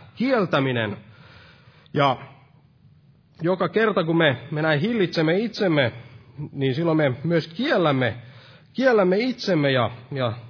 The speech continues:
tämä on tällainen hyvä, hyvä harjoitus, koska se tekee, tekee tietä sille, että,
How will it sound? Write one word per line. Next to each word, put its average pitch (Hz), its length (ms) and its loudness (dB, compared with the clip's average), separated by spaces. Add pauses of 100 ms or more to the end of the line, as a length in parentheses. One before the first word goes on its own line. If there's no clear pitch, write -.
(120)
tämä 180 160 0
on 165 100 0
tällainen 175 460 2 (1000)
hyvä, 208 240 4
hyvä 185 340 0
harjoitus, 202 520 2
koska 165 240 -2
se 165 100 -8
tekee, 190 680 -2 (1160)
tekee 190 280 2
tietä 214 360 2
sille, 233 340 2
että, 151 260 2